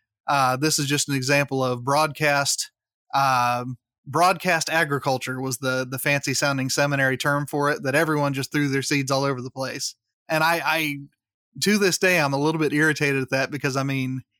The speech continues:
they knew where the road was in the first century. <laughs>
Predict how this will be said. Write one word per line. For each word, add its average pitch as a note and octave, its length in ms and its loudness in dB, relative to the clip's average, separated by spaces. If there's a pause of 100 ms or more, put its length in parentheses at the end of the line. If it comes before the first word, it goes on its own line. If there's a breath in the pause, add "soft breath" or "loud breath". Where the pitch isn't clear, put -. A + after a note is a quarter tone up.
(100)
they E3 220 4
knew G3+ 200 4
where F3 180 4
the D3 100 2
road D#3+ 260 4
was C3 460 -4 (100)
in C#3 120 -4
the C3+ 80 -4
first C#3 240 0
century. C3 500 0
<laughs> - 40 -4